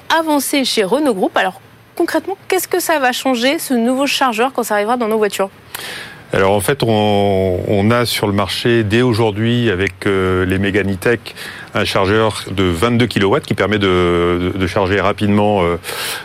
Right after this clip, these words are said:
Speaker 2: nos merveilleuses Mégane que je vous recommande d'acheter. Euh, et, euh,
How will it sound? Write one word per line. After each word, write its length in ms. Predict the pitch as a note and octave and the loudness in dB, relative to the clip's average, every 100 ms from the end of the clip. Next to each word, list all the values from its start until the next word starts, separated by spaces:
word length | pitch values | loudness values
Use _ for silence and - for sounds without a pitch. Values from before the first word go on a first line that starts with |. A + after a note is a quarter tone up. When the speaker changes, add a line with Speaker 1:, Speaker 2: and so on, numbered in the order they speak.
| - | -4
Speaker 2:
nos 480 | A2+ G2 G2 F2+ F2 | 0 2 4 4 2
merveilleuses 640 | F2+ G#2+ G#2+ G#2+ G#2 F#2 | 2 0 2 2 0 0
Mégane 580 | G2+ F#2+ G2 C3+ G#3 G2+ - - - - - - | 0 2 2 2 0 -2 -6 -18 -16 -14 -16 -10
que 100 | - | -6
je 40 | E2 | -4
vous 140 | F2 | -2
recommande 320 | F2 F#2 F2+ | 0 0 0
d'acheter. 460 | F2+ F2 - D#3 A3+ - - - - - F2 | 0 -2 0 0 -2 -6 -12 -12 -12 -10 -2
Euh, 720 | A2 G2 G2 F#2+ F#2+ F#2+ G2+ A#2+ C3+ - - | 0 2 2 2 2 0 -2 -4 -8 -10 -4
et, 220 | C3 A2+ G#2+ | 0 2 4
euh, 400 | G2+ G2+ G2 | 4 2 2